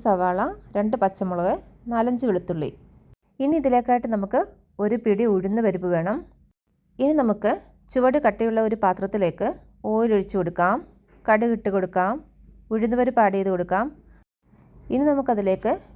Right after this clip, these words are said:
വെളുത്തുള്ളി ആഡ് ചെയ്ത് കൊടുക്കാം, പച്ചമുളക് ആഡ് ചെയ്ത് കൊടുക്കാം, അരിഞ്ഞു വെച്ചിരിക്കുന്ന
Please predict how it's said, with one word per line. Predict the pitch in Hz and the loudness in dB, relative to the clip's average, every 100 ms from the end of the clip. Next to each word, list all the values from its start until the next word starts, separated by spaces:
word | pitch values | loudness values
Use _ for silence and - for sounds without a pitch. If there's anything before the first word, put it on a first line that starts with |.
| - | -4
വെളുത്തുള്ളി | 214 208 269 262 185 | -4 0 0 2 2
ആഡ് | 180 | 0
ചെയ്ത് | 180 180 | -2 -2
കൊടുക്കാം, | 180 190 285 - - - - - - - - - - - - - - - - - - - - - - - - - - - | -2 -4 -6 -8 -20 -20 -20 -20 -20 -20 -20 -20 -20 -20 -20 -20 -20 -20 -20 -20 -20 -20 -20 -20 -20 -20 -20 -20 -6 -2
പച്ചമുളക് | 220 - 254 262 254 | -2 0 2 2 2
ആഡ് | 190 | 2
ചെയ്ത് | 185 180 | 0 0
കൊടുക്കാം, | 175 190 294 370 - - - - - - - - - - - - - - - - - - - - - - - - - - - - - - - - | -2 -4 -4 -8 -20 -20 -20 -20 -20 -20 -20 -20 -20 -20 -20 -20 -20 -20 -20 -20 -20 -20 -20 -20 -20 -20 -20 -20 -20 -20 -20 -20 -20 -20 -20 -2
അരിഞ്ഞു | 214 240 254 | 0 2 2
വെച്ചിരിക്കുന്ന | 208 208 202 | 0 -4 -4